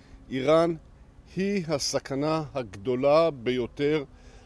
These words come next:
ליציבות העולמית והאזורית כאחד. אסור לעמוד מנגד כשאיראן מתקדמת לנשק גרעיני,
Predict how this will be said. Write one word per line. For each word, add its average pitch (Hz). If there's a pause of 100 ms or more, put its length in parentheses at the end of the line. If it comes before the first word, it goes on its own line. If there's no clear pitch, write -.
(120)
ליציבות 127
העולמית 135
והאזורית 127
כאחד. 113 (760)
אסור -
לעמוד 170
מנגד 139 (720)
כשאיראן 147
מתקדמת 143
לנשק 170
גרעיני, 170